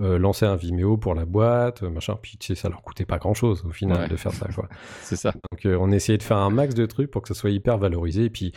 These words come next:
Speaker 1: tu sais, comme c'était un truc, euh, qui était organisé par la région, euh, bah, pour les financements, euh, c'est mieux de montrer que tu valorises le travail que les gens font plutôt que de ne pas,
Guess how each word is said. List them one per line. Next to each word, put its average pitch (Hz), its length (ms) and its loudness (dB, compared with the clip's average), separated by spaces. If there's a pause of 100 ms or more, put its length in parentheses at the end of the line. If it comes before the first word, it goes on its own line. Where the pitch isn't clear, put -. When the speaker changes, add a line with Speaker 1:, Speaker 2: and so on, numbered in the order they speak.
(160)
Speaker 1:
tu - 120 -2
sais, 143 140 2
comme 101 140 2
c'était 101 220 -2
un 95 140 2
truc, - 260 -4
euh, 87 340 0 (460)
qui 104 100 0
était 95 180 2
organisé 90 540 2
par 90 160 0
la 80 140 0
région, 98 400 2 (380)
euh, 95 180 4
bah, 87 160 2
pour 104 180 2
les 90 100 2
financements, 117 720 0
euh, 95 100 2
c'est 92 180 0
mieux 104 140 6
de 101 60 2
montrer 95 420 0
que 101 140 -4
tu 95 180 -2
valorises 90 400 2
le 85 100 0
travail 95 320 0
que - 120 -6
les 82 100 0
gens 85 180 -4
font 107 220 0
plutôt 107 320 0
que 107 140 -2
de 85 180 0
ne 85 140 -2
pas, 87 460 -2